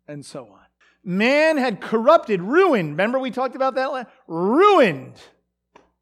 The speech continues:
the creation, corrupted it, looted it, destroyed it, messed it up. God did not say, "I'm done with it completely."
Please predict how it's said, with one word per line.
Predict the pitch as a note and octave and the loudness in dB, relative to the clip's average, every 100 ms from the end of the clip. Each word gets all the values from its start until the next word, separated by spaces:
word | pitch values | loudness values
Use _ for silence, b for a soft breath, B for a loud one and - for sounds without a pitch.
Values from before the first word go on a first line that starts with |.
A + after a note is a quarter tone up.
| _ | _
the | F3 | -8
creation, | - F3+ E3 D#3+ D#3+ - - _ _ _ _ | -6 -4 -2 -2 -4 -10 -20 _ _ _ _
corrupted | - G3 A3+ - B2 F#2 | -4 2 2 0 -12 -20
it, | _ _ _ _ _ | _ _ _ _ _
looted | C#3+ F#3 C#4+ A#3+ C#3 | -8 0 0 0 -4
it, | G2+ _ _ _ _ _ | -12 _ _ _ _ _
destroyed | - - - B3+ A#3+ E3 | -20 -18 -2 2 2 0
it, | A2+ C#3+ | -6 -10
messed | F3 B3+ C#4 - B3+ | -6 -4 -4 -4 -2
it | G#3 | 0
up. | D3 - _ _ _ _ _ | 0 -4 _ _ _ _ _
God | D3 F#3 G#3+ | 0 2 2
did | G3+ | 0
not | F#3+ F#3+ G3 | -4 -4 -4
say, | G3 F#3 D#3+ D#3+ D#3 D#3 _ _ _ - | -6 -4 -2 0 -2 -8 _ _ _ -12
"I'm | D#3 C#3+ B2 | -10 -10 -2
done | F3+ E3 D#3 D3+ D3+ _ _ _ | 0 0 -4 -10 -16 _ _ _
with | D#3 D#3 | -8 -6
it | D3 C#3 _ _ _ | -6 -10 _ _ _
completely." | D3+ D3 C#3 C#3+ - E3 | -16 -16 -14 -16 -18 -20